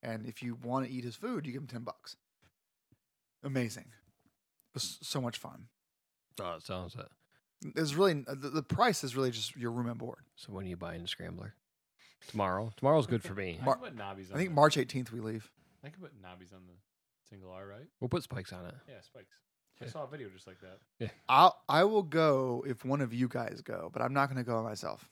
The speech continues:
Speaker 1: 'Cause, because here's the, here's the problem.
Speaker 2: It's
Speaker 1: Two
Speaker 2: for
Speaker 1: years
Speaker 2: a week?
Speaker 1: two ye-, two years ago I went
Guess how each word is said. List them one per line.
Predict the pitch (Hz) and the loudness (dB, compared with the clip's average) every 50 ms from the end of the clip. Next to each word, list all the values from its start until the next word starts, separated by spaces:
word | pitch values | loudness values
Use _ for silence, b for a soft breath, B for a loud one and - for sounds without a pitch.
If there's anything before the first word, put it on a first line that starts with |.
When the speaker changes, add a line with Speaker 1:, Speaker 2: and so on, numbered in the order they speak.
| _ _ | _ _
Speaker 1:
'Cause, | - 139 127 | -8 -6 -6
because | 131 139 147 143 | -4 -2 0 2
here's | 139 180 185 170 | 2 2 2 0
the, | 160 151 | -2 -4
here's | 156 160 | -4 -4
the | 151 - | -2 0
problem. | 170 151 127 120 120 123 | 2 2 2 2 0 -2
Speaker 2:
It's | 117 | -2
Speaker 1:
Two | - 147 | 2 4
Speaker 2:
for | 117 | 4
Speaker 1:
years | 110 95 90 | 4 4 2
Speaker 2:
a | 95 | 0
week? | 95 107 117 - - - - | -2 -2 -4 -6 -10 -18 -12
Speaker 1:
two | - - 156 185 | -6 -2 0 0
ye-, | 196 185 165 131 - | 2 0 -2 -2 -6
two | - - 147 | -8 -6 -2
years | 151 151 156 147 | -2 -2 -2 -2
ago | 165 147 165 | -2 2 2
I | 160 165 | 2 2
went | 170 175 180 190 185 - | 2 0 -2 -2 -4 -4